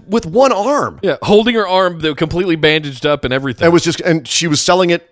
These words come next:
Speaker 1: like it was death the entire time. And then you had Kairi Sane come out, who I thought they were selling as being injured or something,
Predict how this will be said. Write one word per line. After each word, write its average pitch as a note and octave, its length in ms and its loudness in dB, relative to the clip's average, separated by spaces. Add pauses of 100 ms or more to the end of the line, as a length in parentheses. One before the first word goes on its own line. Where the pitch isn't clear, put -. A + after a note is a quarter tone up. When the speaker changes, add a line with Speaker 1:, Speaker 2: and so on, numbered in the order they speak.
Speaker 1:
like D3 280 2
it D#3+ 120 -4
was C3 120 -2
death E3+ 300 0
the C3 160 -2
entire C3 400 0
time. E3 460 0
And D#3+ 100 2
then F#3 100 2
you F3 120 2
had D#3 240 0
Kairi E3+ 400 -2
Sane F#3 580 0 (460)
come D3 180 2
out, C#3 160 2
who D3 140 4
I G#3+ 100 4
thought F3+ 240 -2
they D#3 80 0
were C#3+ 120 0
selling D3 340 0
as B2 80 -2
being B2 280 -2
injured B2 520 -2
or A2 80 -2
something, A2+ 460 0